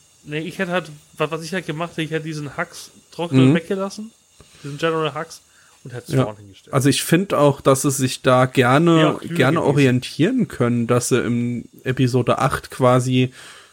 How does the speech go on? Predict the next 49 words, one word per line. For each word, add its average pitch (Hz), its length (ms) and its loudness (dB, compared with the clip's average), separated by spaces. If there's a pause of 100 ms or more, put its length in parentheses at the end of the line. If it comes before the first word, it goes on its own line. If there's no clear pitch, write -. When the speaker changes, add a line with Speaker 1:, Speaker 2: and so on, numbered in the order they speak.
(160)
Speaker 2:
so 123 220 2
einen 117 400 2 (100)
Wettlauf 123 580 2
um 120 180 0
eine 123 120 4
verlorene 117 560 2
Flotte 120 320 0
machen. 117 520 0
Das - 180 -2
hätte 123 180 0
ich - 100 -6
überhaupt 123 380 0
nichts - 220 -2
dagegen. 139 420 0 (1700)
Speaker 1:
Ja, 139 120 4
von 135 280 0
Thrawn 139 360 -2
war 170 140 4
ja 131 60 4
richtig 143 360 -4 (100)
cool, 147 80 2
auch 143 140 0
gegen 131 180 -6
die 127 140 -4
jedes 139 320 -4
Jahr, 131 100 0
der 135 120 -2
diesen, 127 340 -6 (420)
ich - 60 -20
glaub, 127 180 -6
Duster 135 280 0
Silam 127 500 0
hießen 165 300 -2
diese 156 360 -6
Eidechsen, 160 400 0
Speaker 2:
Ja. 143 100 6
Speaker 1:
die 151 200 -4
hat 147 120 -4
er 151 80 -4
immer 147 140 -6
auf 147 120 -10
dem 151 80 -8
Rücken 151 120 -8 (120)
gehabt, 147 180 -10
die 151 60 0
haben 147 100 -2
ja 143 60 -4
die 139 100 -8
Macht 147 400 -6